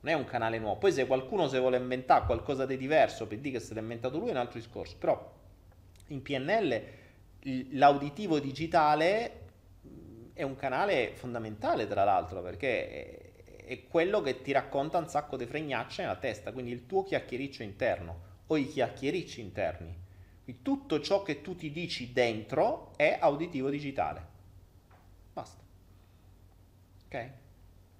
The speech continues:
Che è il, ehm, che è quello che nella, eh,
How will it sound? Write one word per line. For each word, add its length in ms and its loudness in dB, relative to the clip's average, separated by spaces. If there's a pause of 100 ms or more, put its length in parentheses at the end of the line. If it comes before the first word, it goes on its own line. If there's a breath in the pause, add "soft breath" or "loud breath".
(1300 loud breath)
Che 120 -2
è 460 4
il, 280 -8
ehm, 840 -2 (1700 loud breath)
che 200 2
è 120 -4
quello 380 -2
che 540 0
nella, 840 -4 (340)
eh, 60 -14